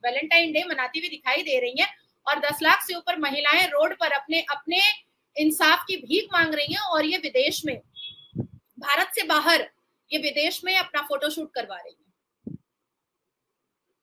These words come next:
तो कहाँ मर जाते हैं मौलवी मुल्ला? जब ये आधी चड्डियों में TikTok बनाती हैं और लुंगी वालों का लुंगी गरम करती हैं,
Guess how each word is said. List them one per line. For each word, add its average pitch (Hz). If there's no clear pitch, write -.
तो 415
कहाँ 349
मर 403
जाते 349
हैं 359
मौलवी 330
मुल्ला? 330
जब 285
ये 359
आधी 302
चड्डियों 339
में 381
TikTok 349
बनाती 311
हैं 349
और 339
लुंगी 302
वालों 330
का 339
लुंगी 302
गरम 339
करती 320
हैं, 277